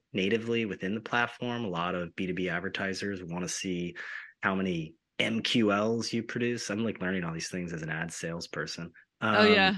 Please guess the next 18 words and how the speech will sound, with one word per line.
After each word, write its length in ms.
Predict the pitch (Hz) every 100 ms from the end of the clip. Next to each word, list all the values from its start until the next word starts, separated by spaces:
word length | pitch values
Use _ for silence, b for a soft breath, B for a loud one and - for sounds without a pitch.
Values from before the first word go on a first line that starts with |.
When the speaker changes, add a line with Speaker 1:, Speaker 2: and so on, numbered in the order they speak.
| 180
Speaker 1:
Um, 100 | - _ _ _
Speaker 2:
But 160 | 269 -
so, 80 | 117
Speaker 1:
marketing 400 | 98 95 107 98
qualified 500 | - 92 92 95 87
Speaker 2:
uh, 140 | -
Speaker 1:
leads. 340 | 98 98 214 - _ _
Speaker 2:
yeah, 220 | 226 311
but, 180 | 208 240
like, 200 | 254 240
yeah, 220 | - 254 -
they're 160 | 233
not 220 | 240 277
doing 220 | - 269 220
those 220 | 233 226
kind 260 | 190 156
of 80 | 156
things, 440 | - 123 220 -